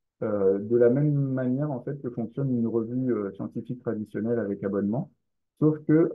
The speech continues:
à la fin, on n'a pas d'abonnement justement et les lecteurs ils peuvent accéder gratuitement aux articles.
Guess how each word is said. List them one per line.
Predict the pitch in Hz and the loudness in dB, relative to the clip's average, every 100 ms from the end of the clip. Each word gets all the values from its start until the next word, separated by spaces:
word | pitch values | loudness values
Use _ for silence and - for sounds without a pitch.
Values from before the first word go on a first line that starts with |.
| - | -4
à | 120 | 0
la | 113 110 | 2 0
fin, | - 147 151 | 0 -2 -2
on | 123 | -4
n'a | 107 | -4
pas | - 127 | 0 4
d'abonnement | 123 117 113 139 | 4 4 2 0
justement | 139 - 113 139 | -2 -4 -4 -2
et | 123 | 0
les | 110 | -2
lecteurs | 107 - 143 | -2 -2 -4
ils | 120 | -4
peuvent | 117 | -4
accéder | 107 - 113 131 | -6 -6 -6 -4
gratuitement | 123 117 - 120 131 | -2 -2 -4 -4 -2
aux | 123 | -2
articles. | 117 - - | -4 -6 -16